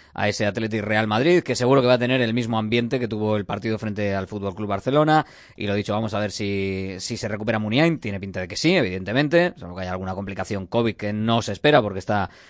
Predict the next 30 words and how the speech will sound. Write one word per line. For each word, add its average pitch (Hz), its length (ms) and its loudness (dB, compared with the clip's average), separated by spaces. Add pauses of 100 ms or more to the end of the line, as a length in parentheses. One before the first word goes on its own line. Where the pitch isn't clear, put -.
(200)
bien 120 340 6
y 110 80 2
en 107 80 -2
condiciones. 135 720 4
Valenciaga, 143 880 4
Geray, 131 520 4
De 107 200 -2
Marcos, 135 720 2
que 95 460 -4 (400)
han 113 180 2
empezado 110 340 0
la 104 120 2
semana 98 720 0 (420)
con 117 300 4
menor 107 360 0
ritmo, 175 540 8
Villalibre, 113 560 2
que 107 100 -2
ya 107 100 0
está 101 140 -4
entrando 101 320 -2
con 101 140 -4
el 107 80 0
grupo, 175 600 6
Sancet 120 460 0
y 120 60 2
Vencedor 117 360 0
son 127 200 0
los 123 140 0
que, 127 260 2